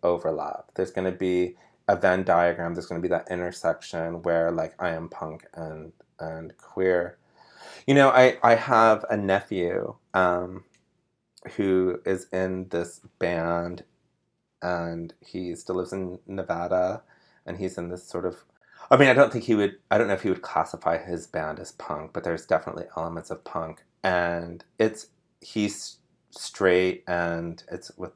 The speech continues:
these other straight boys that he went to high school with or whatever.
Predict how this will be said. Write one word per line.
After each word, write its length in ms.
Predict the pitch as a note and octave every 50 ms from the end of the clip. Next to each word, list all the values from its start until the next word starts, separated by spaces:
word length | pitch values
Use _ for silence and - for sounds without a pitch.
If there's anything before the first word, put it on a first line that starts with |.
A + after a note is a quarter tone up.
| _ _ -
these 200 | F2 E2+ - -
other 180 | - E2+ F#2 F2+
straight 380 | - - - E2 E2+ D#2+ -
boys 260 | - F2 E2 E2+ E2+
that 120 | - - F2
he 80 | F2
went 280 | E2+ - E2+ E2 E2 -
to 100 | - -
high 180 | E2 - - D2+
school 340 | - - - - E2 E2+ E2+
with 220 | E2+ E2 E2+ E2+ _ -
or 180 | G2+ F2 F2
whatever. 600 | E2+ F2+ F2+ F2+ E2+ E2+ F2 F2 F2 F2+ F2 -